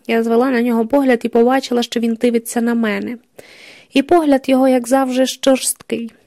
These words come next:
Погладила його неголені щоки, провела пальцями по підборіддю, а він обняв мене за стан, пригорнув до себе і шалено припав до моїх вуст. Так він хотів показати, що боїться мене втратити.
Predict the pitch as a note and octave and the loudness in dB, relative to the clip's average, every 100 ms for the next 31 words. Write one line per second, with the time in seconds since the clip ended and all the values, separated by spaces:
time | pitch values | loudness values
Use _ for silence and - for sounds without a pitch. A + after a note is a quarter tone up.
0 | _ - A#3+ A#3 B3 B3 A3+ G#3+ A3 A#3+ | _ -2 -2 2 0 2 2 2 2 0
1 | A3+ A3+ A#3+ G#3+ G#3+ - B3+ C4+ C4+ B3 | -2 0 0 2 -2 -2 0 0 0 -2
2 | A#3 - - - _ - C4 E4+ E4 D4 | -4 -10 -20 -20 _ 2 6 4 4 2
3 | D4 C4 B3 A#3+ B3 B3 A3 A#3+ C4 D4+ | 2 0 0 2 0 0 2 2 4 4
4 | A#3 A#3 A#3+ B3 B3 A#3 C4 C#4 B3 A#3+ | 4 2 2 2 0 0 0 0 0 0
5 | B3 B3 B3 - A#3 G#3+ A3+ A3+ _ - | 0 0 -2 -4 -4 -4 -6 -10 _ -4
6 | A3+ A3 G#3+ A#3+ A3+ A3 - C4 B3+ A3+ | -2 0 -2 -2 0 -2 -2 -2 2 2
7 | A3 A#3+ A3 B3+ A#3 - A3+ A#3+ A3+ A3 | 2 0 2 0 -2 -4 -4 -2 -4 -2
8 | G#3+ G#3+ - A3+ A3 - - _ _ - | -2 -4 -4 -6 -6 -8 -20 _ _ -20
9 | - - - _ - A#3+ A#3 A#3+ - A#3 | -20 -20 -20 _ -2 -2 0 -6 -4 -2
10 | A#3+ A3+ A#3 A#3 B3+ B3+ B3+ A3+ A#3 A3 | -2 -2 0 0 2 0 0 -2 0 2
11 | A3+ A#3 - - G#3+ A3+ A3+ A#3 G#3+ G#3+ | 0 -2 -8 -4 -2 -4 -4 -4 -4 -4
12 | G#3 - G#3+ | -8 -10 -14